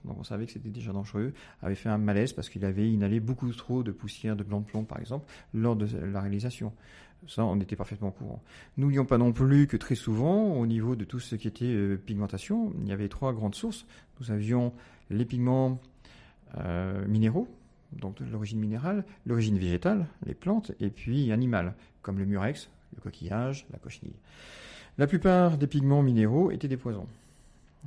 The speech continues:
Dans les couleurs utilisées autrefois, nous avions, par exemple, l'or piment et le réalgar, qui étaient soit un jaune, soit un orangé. C'était des bisulfures et trisulfures d'arsenic tout de même.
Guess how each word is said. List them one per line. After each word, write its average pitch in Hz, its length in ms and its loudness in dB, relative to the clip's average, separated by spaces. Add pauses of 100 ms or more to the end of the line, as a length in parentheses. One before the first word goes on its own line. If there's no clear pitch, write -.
(120)
Dans 131 840 0
les 143 100 4
couleurs 147 240 4
utilisées 123 280 -2
autrefois, 117 320 -2
nous 151 160 2
avions, 131 520 0
par - 160 -6
exemple, 160 400 -2 (400)
l'or 113 260 2
piment 123 560 0
et 117 260 0
le 107 680 0
réalgar, 120 720 -2 (380)
qui - 100 -8
étaient 113 240 -2
soit 113 220 -4
un 113 140 2
jaune, 120 400 0
soit 113 160 -6
un 104 40 -2
orangé. 101 400 -2 (300)
C'était - 280 0
des 113 140 4
bisulfures 147 580 0
et 113 60 0
trisulfures 156 640 -2
d'arsenic 127 460 -6
tout - 80 -14
de 110 80 -10
même. - 160 -10